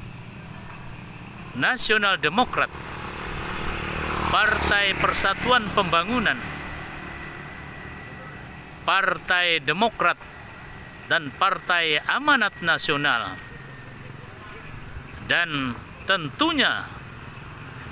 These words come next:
rumah Fandi Ahmad Yani sendiri, yang merupakan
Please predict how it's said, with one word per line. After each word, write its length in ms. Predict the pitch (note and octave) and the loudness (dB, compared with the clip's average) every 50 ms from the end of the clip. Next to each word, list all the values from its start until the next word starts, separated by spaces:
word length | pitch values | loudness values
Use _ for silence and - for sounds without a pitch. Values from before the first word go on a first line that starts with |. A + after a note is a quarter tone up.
| - - - | -10 -6 -2
rumah 720 | A2 C3 F#3+ C#4 D#4+ D#4+ D4 A#3+ G3 D3+ - - - - - - - - - - - - - - - - - - - - | 2 4 6 6 6 6 4 4 4 2 0 -2 -4 -6 -8 -10 -12 -12 -12 -10 -10 -10 -8 -8 -8 -8 -8 -6 -6 -2
Fandi 560 | - E3 F#3+ A3 G#3 F#3+ E3 F#3+ F3+ F3 F3 | 2 2 2 2 2 2 4 4 4 4 4
Ahmad 400 | F3 F3+ E3+ D3 B2+ D#3 E3+ E3 D3+ - - - - - - - | 4 2 2 0 0 2 2 2 2 0 -4 -6 -6 -6 -2 0
Yani 400 | A#2 D3+ A3 C#4 D#4 D4 C4 G#3+ | 2 2 2 2 4 2 2 4
sendiri, 560 | - - G3+ F3+ D#3+ D#3 F3+ F3 D#3+ D3+ C3+ A#2 A2+ - - - - - - - - - - - - - - - - - - - - - - - - - - - - - - C#3 | 4 2 2 2 2 2 4 4 4 4 4 2 2 -2 -4 -4 -4 -4 -4 -4 -4 -2 -4 -4 -4 -4 -4 -4 -2 -2 -2 -2 -2 -2 -2 -2 -4 -4 -4 -4 -4 0 0 2
yang 160 | D#3 D#3+ D#3+ | 2 2 2
merupakan 720 | D#3 D#3 D#3+ D#3 C#3+ - G#3+ G3+ F#3+ - - G3 F#3+ F3+ | 2 2 2 2 2 4 4 4 4 4 2 2 2 2